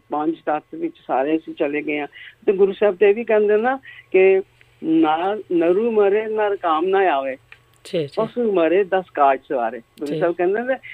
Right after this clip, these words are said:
Speaker 1: ਦੇਖੋ, ਜੇ ਇੱਕ ਪਸ਼-, ਪਸ਼ੂ ਮਰਦਾ, ਉਹਦੇ, ਉਹ ਵੀ ਦਸ ਕੰਮ ਉਹਦੇ ਸਵਾਰਦਾ।
Speaker 2: ਜੀ,
Speaker 1: ਤੇ
Speaker 2: ਜੀ।
Speaker 1: ਜਿਹੜਾ human being ਹੈ, ਤੇ ਜੇ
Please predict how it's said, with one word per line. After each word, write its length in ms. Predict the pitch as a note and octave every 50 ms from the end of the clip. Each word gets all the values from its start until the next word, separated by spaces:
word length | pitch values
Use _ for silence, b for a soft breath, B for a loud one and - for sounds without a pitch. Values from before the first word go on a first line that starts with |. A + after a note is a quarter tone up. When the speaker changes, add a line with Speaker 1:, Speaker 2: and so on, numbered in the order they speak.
| B B -
Speaker 1:
ਦੇਖੋ, 260 | F3+ F3+ - B3 A#3+
ਜੇ 120 | A#3+ A3
ਇੱਕ 120 | A3+ A3+ G#3+
ਪਸ਼-, 340 | - - G#3 G#3+ G#3+ - _
ਪਸ਼ੂ 340 | - G#3+ G#3+ - - A#3 A#3+
ਮਰਦਾ, 380 | A3+ F#3+ E3+ D3+ D3+ D#3+ G3 G#3+
ਉਹਦੇ, 440 | - - - A#3+ B3+ B3+ A#3 C4+ - -
ਉਹ 160 | - B3+ B3
ਵੀ 100 | C4 C4
ਦਸ 260 | B3+ G3 G3+ F3+ E3+ E3 - -
ਕੰਮ 220 | F3 F3 F3 F3 - -
ਉਹਦੇ 180 | D#3+ D#3 E3
ਸਵਾਰਦਾ। 520 | D#3+ - F3 C#3+ B2+ A#2+ B2 A2+ A2+ G#2 A#2+ - b b b b b b -
Speaker 2:
ਜੀ, 160 | F3+ D#3+ D3+
Speaker 1:
ਤੇ 100 | C#3+ E3
Speaker 2:
ਜੀ। 60 | D#3+
Speaker 1:
ਜਿਹੜਾ 300 | D#3 F3 E3+ F3 F3 F3+
human 380 | F3+ F3 F3+ D3+ D#3 D#3 E3 G3+
being 320 | F#3 G3 G3 G3 G3+ G3+
ਹੈ, 120 | G#3 A3 A#3
ਤੇ 200 | A3+ - A3 G3+
ਜੇ 300 | F3 F#3 F3+ F3+ F3+